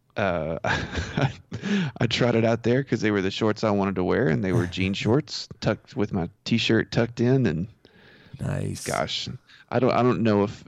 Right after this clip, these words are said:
Speaker 1: if I even had a bucket draw iron the first year, uh, much less go in. So,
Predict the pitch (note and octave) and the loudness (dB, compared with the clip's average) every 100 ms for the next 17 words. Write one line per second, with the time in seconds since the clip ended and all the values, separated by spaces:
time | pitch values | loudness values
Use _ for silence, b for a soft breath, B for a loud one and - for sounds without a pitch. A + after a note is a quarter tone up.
0 | - A2 G#2+ G2+ G#2+ G2+ G2 F2 - - | -8 -6 0 2 2 2 -2 -4 -8 -4
1 | G#2+ F2 G2 G2+ A2 - G#2 F#2+ B1+ F#2 | -2 2 0 0 -4 -2 0 2 2 -2
2 | G2 F#2+ D#2 - D#2 D#2+ - - D#2 E2+ | -2 -4 -6 -8 -6 -8 -8 -8 -6 -6
3 | - - F2 E2 F2 E2+ - F2+ - - | -8 -6 -4 0 0 0 0 0 0 2
4 | F2+ F2 F#2+ F#2+ F2+ - F2+ D#2+ | 2 4 4 2 0 -4 -2 -2